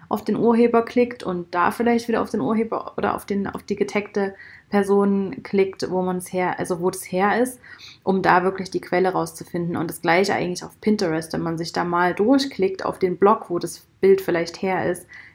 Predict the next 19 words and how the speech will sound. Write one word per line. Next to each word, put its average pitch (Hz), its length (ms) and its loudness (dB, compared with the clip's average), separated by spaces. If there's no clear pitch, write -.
steht 202 240 0
vielleicht 185 320 0
ganz 202 260 0
klein 190 280 0
unter 196 260 0
dem 180 200 0
Bild, 175 360 0
wer 175 120 4
das 175 160 -4
Bild 180 240 0
gemacht 165 380 -2
hat. - 100 -8
Also 175 180 -4
die 185 120 -4
Quelle 202 320 2
findet 180 320 -4
man 165 180 -2
ganz 170 320 -6
oft - 420 -6